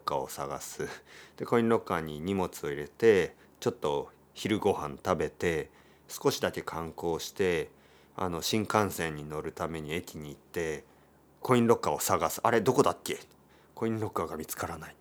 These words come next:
これよくあることね。あの、コインロッカー多いですから、コインロッカーの場所がわからなくなる。これは本当によくあることです。だから、コインロッ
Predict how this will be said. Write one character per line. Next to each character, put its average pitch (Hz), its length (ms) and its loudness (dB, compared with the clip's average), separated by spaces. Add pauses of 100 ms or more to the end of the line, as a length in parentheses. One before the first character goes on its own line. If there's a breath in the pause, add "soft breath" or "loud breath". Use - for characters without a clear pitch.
(220)
こ 113 100 -8
れ 131 60 4
よ 160 80 6
く 104 120 2
あ 82 60 6
る 80 80 -6
こ - 100 -14
と - 100 -16
ね。 - 80 -18 (720 loud breath)
あ - 60 -10
の、 92 80 -6
コ 175 220 2
イ 220 60 8
ン 220 80 4
ロ 220 100 4
ッ - 40 -10
カ 82 120 -6
ー - 80 -2
多 143 180 8
い - 40 6
で - 100 -6
す - 100 -12
か - 100 -10
ら、 80 240 -8 (1160 soft breath)
コ 175 180 2
イ 196 40 4
ン 196 120 2
ロ 202 80 -2
ッ - 40 -10 (160)
カ 92 320 4
ー - 20 -4
の 80 180 -8
場 80 160 -6
所 - 160 -2
が 107 120 2
わ 76 140 -6
か - 140 -6
ら 104 100 -2
な 85 100 -8
く - 100 -12
な - 100 -14
る。 - 80 -18 (180)
こ 117 100 0
れ 120 60 4
は 113 60 -4
本 123 180 -2
当 120 80 -4
に 92 80 -2
よ 135 120 6
く 95 160 -4
あ 101 60 0
る - 100 -8
こ - 100 -14
と - 100 -20
で - 100 -20
す。 - 120 -20 (760 loud breath)
だ 120 100 2
か 107 80 -4
ら、 95 100 2
コ - 180 2
イ 208 60 8
ン 226 120 4
ロ 240 100 2
ッ - 20 -4